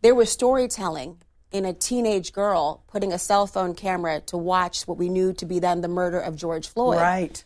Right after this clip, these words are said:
Speaker 1: She was watching through storytelling. Do we <clears throat> think that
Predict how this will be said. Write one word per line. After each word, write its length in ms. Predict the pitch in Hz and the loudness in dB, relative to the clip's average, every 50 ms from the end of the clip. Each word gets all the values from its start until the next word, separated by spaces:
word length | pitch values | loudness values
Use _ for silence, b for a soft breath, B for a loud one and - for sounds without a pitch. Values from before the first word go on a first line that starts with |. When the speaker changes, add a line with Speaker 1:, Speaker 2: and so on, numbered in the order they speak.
| _ | _
Speaker 1:
She 180 | - - - 247 | -4 0 2 4
was 160 | 226 220 185 | 6 4 4
watching 540 | 185 196 208 214 254 254 - - 208 190 185 | 6 6 6 6 6 4 2 2 2 2 2
through 120 | - 190 | 0 0
storytelling. 680 | 185 - 220 240 247 247 220 - 226 170 156 151 170 165 | 0 2 2 4 4 4 2 2 0 -2 -2 -2 -4 -2
Do 120 | 170 185 | 0 2
we 140 | 180 262 277 | 4 6 4
<clears throat> 160 | 220 - - | 4 4 2
think 280 | 214 240 311 330 - - | 2 2 2 0 -2 2
that 260 | 226 208 202 175 - | 4 4 4 4 2